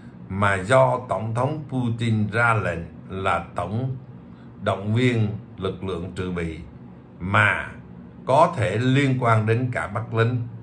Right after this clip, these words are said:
Thì ông nói rằng đây là một sự phản kháng từ ở trong nước Nga, từ người dân Nga chống đối lại lệnh của Tổng thống Putin, cho thấy Tổng thống Putin không những bị cô lập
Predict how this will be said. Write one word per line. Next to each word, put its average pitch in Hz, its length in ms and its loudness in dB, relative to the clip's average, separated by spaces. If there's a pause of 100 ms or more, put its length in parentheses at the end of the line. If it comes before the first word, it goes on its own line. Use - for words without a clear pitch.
(560)
Thì 113 180 6
ông 123 180 6
nói 143 220 2
rằng 101 400 -2
đây 127 240 2
là 98 240 0
một 87 220 -6
sự 98 360 -6
phản 95 420 -4
kháng 131 360 0 (360)
từ 127 340 6
ở 104 180 0
trong 117 260 0
nước 160 260 2
Nga, 127 440 2 (580)
từ 156 300 10
người 139 320 6
dân 127 240 6
Nga 113 320 2 (420)
chống 190 320 4
đối 180 300 6
lại 87 200 -2
lệnh 87 260 -4 (200)
của 92 140 -8
Tổng 98 280 -6
thống 120 300 -4
Putin, 95 380 -6 (1000)
cho 151 320 6
thấy 156 320 -2
Tổng 117 260 0
thống 170 300 -2
Putin 139 420 0 (320)
không 190 400 2
những 117 320 4
bị 104 240 2 (100)
cô 151 180 4
lập 110 280 2